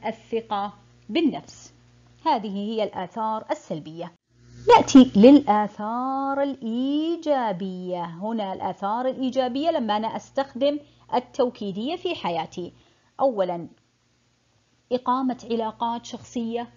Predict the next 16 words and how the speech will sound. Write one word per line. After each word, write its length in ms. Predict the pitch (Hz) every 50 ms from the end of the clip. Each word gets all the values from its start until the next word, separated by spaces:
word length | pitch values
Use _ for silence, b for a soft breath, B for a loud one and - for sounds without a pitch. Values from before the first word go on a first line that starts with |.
| _ _ -
وثيقة 760 | 180 190 202 190 - - 233 240 262 294 311 302 - 302 302
مع 340 | 285 233 202 202 220 233 262
الآخرين. 640 | 294 285 - 233 240 220 - - 185 160 160 190 185 - _ _ b b b b b b b b _
فعلى 340 | - 392 392 - 453 359 269
سبيل 360 | - - 233 196 202 208 190
المثال، 440 | 180 175 180 180 - - 175 165 - - - _ _ _ _ _ _ -
من 240 | 269 392 453 415 294
يقول 360 | 254 247 - 285 277 254 226
لك 200 | 240 240 - 233
من 200 | 196 202 214 226
الزملاء 640 | 220 185 - 220 214 196 196 214 220 240 247 - 247
إن 140 | 226 196 190
أداءك 480 | - - 165 160 185 - 196 - -
كان 320 | 175 - 190 185 180 190 185
جيد 380 | 180 254 302 349 311 233 185
اليوم، 340 | 196 190 190 196 190 180 185